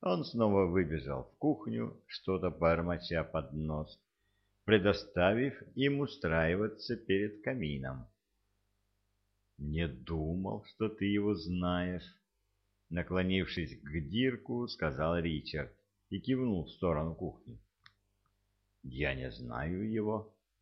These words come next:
быстро возразил Дирк. «Однажды мы встретились на каком-то обеде, но сразу понравились друг другу и нашли взаимопонимание». «Почему же потом не встречались?»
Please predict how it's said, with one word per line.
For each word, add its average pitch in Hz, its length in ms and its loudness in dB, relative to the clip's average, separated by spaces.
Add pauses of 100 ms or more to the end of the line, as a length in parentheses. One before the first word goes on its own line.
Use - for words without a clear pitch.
(120)
быстро 104 500 4
возразил 78 640 0
Дирк. 65 380 -10 (800)
«Однажды 143 540 4
мы 113 180 4
встретились 85 600 -2
на 87 100 0
каком-то 90 580 0
обеде, 87 600 2 (180)
но 73 120 -6
сразу 80 380 0
понравились 101 760 -2
друг 113 260 -2
другу 110 380 -2
и 73 160 -4
нашли 98 560 -6
взаимопонимание». 67 1040 -6 (1600)
«Почему 98 420 2
же 78 340 -2
потом 107 540 -2 (100)
не 95 120 -2
встречались?» 90 840 -8